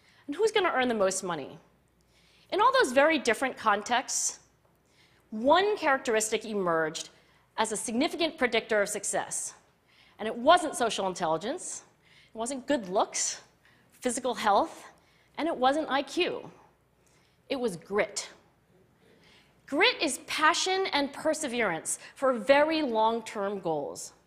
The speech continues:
Grit is having stamina. Grit is sticking with your future,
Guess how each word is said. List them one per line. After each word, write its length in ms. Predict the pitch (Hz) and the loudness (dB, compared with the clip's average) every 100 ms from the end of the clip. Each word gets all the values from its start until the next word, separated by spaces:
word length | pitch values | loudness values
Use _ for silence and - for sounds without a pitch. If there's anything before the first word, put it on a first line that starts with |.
| _ _ - - - | _ _ -20 -20 -4
Grit 300 | 339 508 453 | 2 2 2
is 140 | 285 | -2
having 320 | 262 277 269 | 2 0 0
stamina. 760 | 247 - - 233 220 151 131 160 - _ _ _ _ _ _ | -4 -6 -2 0 0 -2 -6 -10 -20 _ _ _ _ _ _
Grit 260 | 339 494 571 | 0 2 2
is 80 | |
sticking 600 | - - 339 339 339 339 269 | -2 -2 -2 0 0 2 2
with 220 | 254 226 | 0 0
your 120 | 254 | -2
future, 680 | 254 247 247 - 151 135 | -2 -6 -4 -4 -4 -6